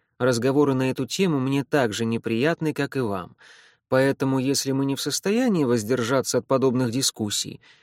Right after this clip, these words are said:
я бы просил меня извинить и разрешить откланяться".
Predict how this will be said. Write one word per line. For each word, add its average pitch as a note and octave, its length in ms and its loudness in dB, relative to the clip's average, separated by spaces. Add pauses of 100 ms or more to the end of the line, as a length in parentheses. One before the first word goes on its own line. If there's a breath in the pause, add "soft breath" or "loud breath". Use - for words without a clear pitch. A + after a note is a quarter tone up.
(140 soft breath)
я D#3+ 220 2
бы D#3 100 4
просил D3+ 380 0
меня C#3 300 2
извинить D#3+ 540 0 (280)
и D3+ 80 2
разрешить F3 500 2
откланяться". A#2 800 -2